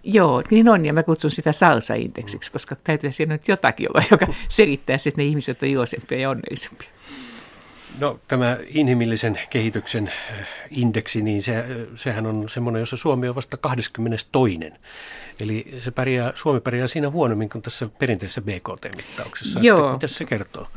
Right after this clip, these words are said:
Speaker 1: No, se kertoo sitä, että me voitaisiin tutkia vähän tarkemmin, tarkemmin näitä, että mitkä kaikki siihen vaikuttaa. Ja mun mielestä tämä voisi olla sellainen hyvä tavoite. Tämä turveneuvostokampanjahan, niin se oli ja meni.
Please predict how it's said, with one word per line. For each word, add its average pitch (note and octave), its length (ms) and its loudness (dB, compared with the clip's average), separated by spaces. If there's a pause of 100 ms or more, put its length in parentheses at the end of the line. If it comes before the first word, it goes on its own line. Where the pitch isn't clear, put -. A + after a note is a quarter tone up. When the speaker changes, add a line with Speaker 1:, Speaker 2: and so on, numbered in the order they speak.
(240)
Speaker 1:
No, F#3+ 100 0
se E3 120 0
kertoo F3 320 0
sitä, F#3 240 2
että E3+ 120 0
me D#3+ 100 0
voitaisiin E3 420 0
tutkia D#3+ 440 0
vähän E3 220 2
tarkemmin, D#3 680 -2 (340)
tarkemmin C#3+ 540 -2
näitä, C#3 240 0
että C#3+ 100 0
mitkä D3 240 -2
kaikki C#3 320 -4
siihen D3 260 0
vaikuttaa. D3 600 0 (880)
Ja C#3 340 2 (100)
mun D#3+ 180 4
mielestä D#3 220 2
tämä D#3 180 4
voisi D3 200 4
olla D#3 120 6
sellainen D#3 260 4
hyvä D#3 160 6
tavoite. D3 480 4
Tämä D3+ 260 2 (360)
turveneuvostokampanjahan, C#3 1300 4
niin C3 220 4
se D#3+ 180 4
oli E3 160 6
ja C#3 120 6
meni. C#3+ 380 4